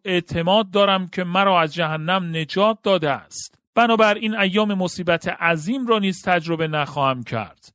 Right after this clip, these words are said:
چرا؟ چون عیسی مسیح برای من مرد و مرا با فیض نجات داد. آیا آن کسی که گفت دارای فیض و رحمت فراوان است،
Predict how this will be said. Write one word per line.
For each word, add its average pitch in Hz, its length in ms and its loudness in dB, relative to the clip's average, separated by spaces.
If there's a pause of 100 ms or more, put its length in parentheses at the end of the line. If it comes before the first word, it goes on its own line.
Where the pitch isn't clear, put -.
(380)
چرا؟ 233 460 2 (400)
چون 220 320 0
عیسی 220 580 -2
مسیح 196 400 -4
برای 196 340 0
من 196 160 -2
مرد 190 540 0 (200)
و 190 140 2
مرا 214 320 4
با 180 220 2
فیض 202 520 -2
نجات 185 560 0
داد. 143 280 -2 (520)
آیا 262 260 4
آن 240 220 0
کسی 233 360 -6
که 202 460 0 (140)
گفت 208 340 2 (100)
دارای 190 440 2
فیض 202 560 -2
و 180 40 2
رحمت 170 640 -2
فراوان 156 540 0
است، 170 400 0